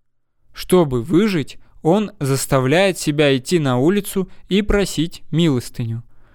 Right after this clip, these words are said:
В этом царстве тьмы земля рождает только терния и волчцы, и чтобы получить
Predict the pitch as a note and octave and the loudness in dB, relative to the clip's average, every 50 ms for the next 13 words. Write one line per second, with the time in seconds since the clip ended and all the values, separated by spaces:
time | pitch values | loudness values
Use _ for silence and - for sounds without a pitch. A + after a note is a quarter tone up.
0 | - - - - - B2+ A#2+ B2 D3 D#3+ D3+ - C3+ A#2+ A2+ - - - F3 F#3+ | -20 -20 -14 -4 -2 0 4 4 4 4 4 2 -2 -6 -6 -8 -2 0 2 2
1 | G3 F3+ - - - B2+ A2+ - - - D#3 G3 G3 D#3 B2 - - - - - | 2 0 -4 -8 -8 -8 -8 -6 -2 0 2 2 2 0 -2 -4 -12 -18 -12 -6
2 | C3+ B2 A#2+ B2+ D3 D3+ D3 C3+ C3 D3 F3 F3+ F3+ D#3+ C#3 B2 A#2+ B2 C#3+ D#3 | -4 -2 0 2 2 2 4 4 4 4 4 4 4 2 2 0 0 0 2 2
3 | E3+ D#3+ C#3+ - - - - D#3+ D#3+ D#3 C3+ - C3 A#2+ - - - D3 E3+ F3+ | 2 2 0 -2 -6 -8 0 2 2 2 2 0 -4 -6 -6 0 2 4 4 4
4 | F3 D#3+ C#3 B2 A#2 A2+ - - - - - - D#3 C#3+ C3+ C#3+ C#3 C#3 C3 - | 4 2 -2 -2 -4 -4 -8 -12 -20 -14 -2 0 0 2 4 4 2 2 0 -4
5 | - - - - - D#3 C3+ A#2 - - - - - - - - - - D#3 C#3 | -8 -10 -8 -4 -2 -2 -2 -2 -6 -12 -20 -20 -20 -20 -20 -18 -6 0 0 0
6 | B2 - - - E3 D#3 C#3+ C3 B2+ - - C#3 C3+ C#3+ D3+ - - E3+ C#3+ - | 0 0 0 2 2 2 2 0 -4 -2 0 2 2 2 2 2 2 0 0 0
7 | - | -2